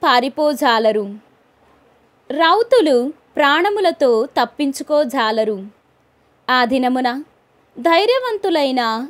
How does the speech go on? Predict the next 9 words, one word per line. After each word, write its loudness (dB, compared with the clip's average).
మహావీరులు 0
కూడా -2
ఆయుధములు 2
జారవిడిచి -2
పారిపోవుదురు. -2
ఇది -6
ప్రభువు -2
వాక్కు. -4
ఇది -2